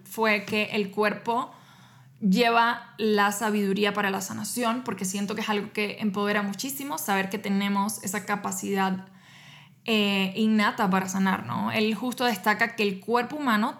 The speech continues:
tiene esta sabiduría. Y a través de su concepto de respuesta instintiva de lucha-huida, sostiene que justo el cuerpo está equipado para liberar la energía acumulada durante situación traumática.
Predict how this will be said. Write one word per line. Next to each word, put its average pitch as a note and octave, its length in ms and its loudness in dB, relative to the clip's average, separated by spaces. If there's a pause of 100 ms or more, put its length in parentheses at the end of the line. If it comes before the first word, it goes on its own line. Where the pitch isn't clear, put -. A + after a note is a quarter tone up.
(120)
tiene A#3+ 400 0
esta G3+ 260 0
sabiduría. G3 640 0 (840)
Y A#3+ 540 0
a A3 180 2
través A3 460 2
de A3+ 320 2
su A#3 160 -4
concepto G#3 560 0
de A3 80 2
respuesta G3+ 460 -2
instintiva A3+ 840 0
de G3+ 680 0
lucha-huida, G#3+ 880 0 (360)
sostiene A3+ 540 0
que B3+ 140 0
justo C4 360 -4
el C4 140 -2
cuerpo C4 460 0
está G3+ 280 -4
equipado A3 920 -2 (260)
para G#3 220 2
liberar G#3+ 500 4
la G#3+ 120 2
energía G3 360 -2
acumulada G#3+ 500 2
durante G3+ 300 0
situación F#3+ 380 -2
traumática. F#3+ 600 -2